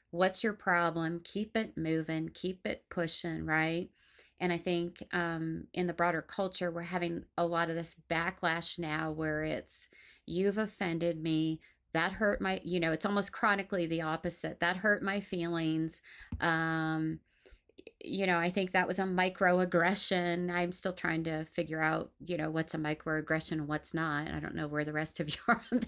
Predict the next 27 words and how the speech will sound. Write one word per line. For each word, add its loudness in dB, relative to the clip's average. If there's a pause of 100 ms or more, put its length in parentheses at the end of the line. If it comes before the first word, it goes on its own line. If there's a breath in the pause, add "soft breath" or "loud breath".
(120)
that. 4 (680 loud breath)
But 4
I'm 4
not 4
talking 4
about 4
either 4
of 2
those 0
extremes. -4
I'm -2
talking 0
about 0
what 0
happens -4
if -6
we -6
kinda -4
come -6
to -4
the 0
middle -4 (1200)
and 4
we 0
honor 0 (360 soft breath)
our 4
feelings. -2